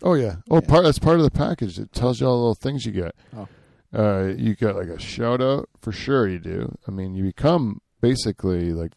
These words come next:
Speaker 2: A showrunner.
Speaker 1: Yeah, we're your bitch at that point in
Speaker 2: Yeah.
Speaker 1: time. Now, if we get, like, pages like that, well, then it's like, "No, you're lucky to have us. We're big deals."
Speaker 2: Yeah.
Speaker 1: You know, F off.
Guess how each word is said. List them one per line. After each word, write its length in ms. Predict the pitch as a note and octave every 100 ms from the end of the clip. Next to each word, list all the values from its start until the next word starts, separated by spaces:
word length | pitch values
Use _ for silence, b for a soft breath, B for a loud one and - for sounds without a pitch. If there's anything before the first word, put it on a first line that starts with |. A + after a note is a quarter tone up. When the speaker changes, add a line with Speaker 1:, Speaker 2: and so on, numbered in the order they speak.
| -
Speaker 2:
A 40 |
showrunner. 640 | - G2+ A2 G#2 F#2 G#2 - _ _
Speaker 1:
Yeah, 260 | C3+ C#3 F#2
we're 340 | G2 A#2 C3+
your 160 | C3+ F#2
bitch 540 | A2 C3 G#2 - -
at 120 | E2+
that 180 | E2 D#2
point 220 | - E2
in 40 | E2
Speaker 2:
Yeah. 60 | F2+
Speaker 1:
time. 140 | D#2+ D#2 b b b b b
Now, 240 | - C#3+ A2
if 80 | F#2
we 100 | A2
get, 200 | A#2+ G2
like, 160 | F2+
pages 500 | - A#2 C#3+ B2 F#2+
like 200 | F2+ D#2
that, 340 | A2 B2 F#2 -
well, 160 | G2+ F#2+
then 200 | G2 F2+
it's 180 | E2
like, 160 | E2 D#2+
"No, 140 | F2+ E2
you're 200 | F2+ G2
lucky 240 | F2+ D#2
to 80 | D#2
have 300 | D#2 G2 F2
us. 200 | D#2 -
We're 120 | E2
big 260 | D#2 E2+ D#2+
deals." 360 | F#2 E2 D2+
Speaker 2:
Yeah. 320 | A#2+ A#2+ A#2+ F#2+ -
Speaker 1:
You 80 | F2+
know, 240 | E2 F2+ -
F 180 | F2 F2
off. 280 | F#2+ F#2